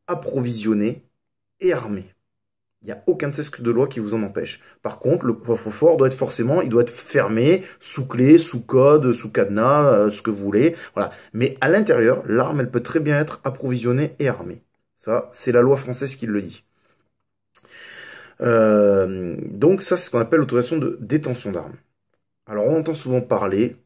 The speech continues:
surtout par les films américains, de permis de port d'armes. Qu'est-ce que c'est le permis de port d'armes ? Eh bien, c'est pas compliqué. En France, ça n'existe pas. Il n'existe pas en France de permis de port d'armes. C'est-à-dire que vous, il n'existe aucun document comme le permis de conduire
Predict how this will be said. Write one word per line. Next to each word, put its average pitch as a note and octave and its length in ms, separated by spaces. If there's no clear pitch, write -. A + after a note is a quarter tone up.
surtout - 500
par G2+ 140
les F#2 80
films G#2+ 180
américains, G2 560
de G#2 160
permis C3 460
de A#2+ 80
port - 260
d'armes. - 280
Qu'est-ce E3+ 180
que D#3+ 120
c'est E3 160
le C#3 100
permis D3+ 800
de G#2+ 80
port G#2+ 280
d'armes ? G#2 260
Eh G#2+ 60
bien, G#2 120
c'est A2 160
pas B2+ 80
compliqué. A#2+ 480
En C3 60
France, C#3+ 300
ça B2 60
n'existe G#2+ 460
pas. - 260
Il C3 140
n'existe D#3 420
pas C3+ 160
en C3+ 140
France C3 340
de A2 120
permis C#3+ 640
de B2+ 80
port A2+ 260
d'armes. F2+ 260
C'est-à-dire A#2+ 500
que B2+ 80
vous, B2 240
il A#2 260
n'existe C3 340
aucun E3+ 240
document D3 520
comme A2+ 160
le G#2+ 80
permis B2+ 260
de B2+ 80
conduire G#2+ 460